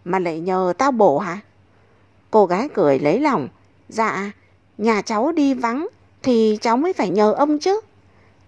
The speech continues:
Tất nhiên là lão rất vui nên mới nhận lời, "Thôi được, thế mày cứ về đi, tí nữa tao sang, làm dái gì mà rộn." Được lão nhận lời, cô gái mừng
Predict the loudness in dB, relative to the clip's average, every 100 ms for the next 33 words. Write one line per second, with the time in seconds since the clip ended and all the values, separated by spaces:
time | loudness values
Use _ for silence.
0 | _ -4 -2 2 4 4 0 -6 _ _
1 | -4 -4 -4 -6 -6 -6 -6 -6 -6 2
2 | 4 4 0 _ _ 0 4 4 2 -2
3 | -6 -8 -16 _ _ 0 2 4 2 0
4 | 0 -2 -2 -2 0 -2 -6 -12 _ _
5 | _ 0 4 6 6 2 0 _ _ _
6 | -4 2 4 2 0 2 2 2 2 0
7 | 0 _ _ _ _ 2 2 2 0 -2
8 | -2 -4 -4 -4 -6 -10 _ _ _ -6
9 | -4 -6 -12 -8 -6 -2 -2 0 0 -2
10 | -2 -2 -2 -2 -6 -14 -20 -20 -20 _
11 | _ 2 4 4 -2 -6 -4 -4 -4 -2
12 | -4 -2 -2 -2 -6 _ _ _ 0 2
13 | -2 -2 -4 -8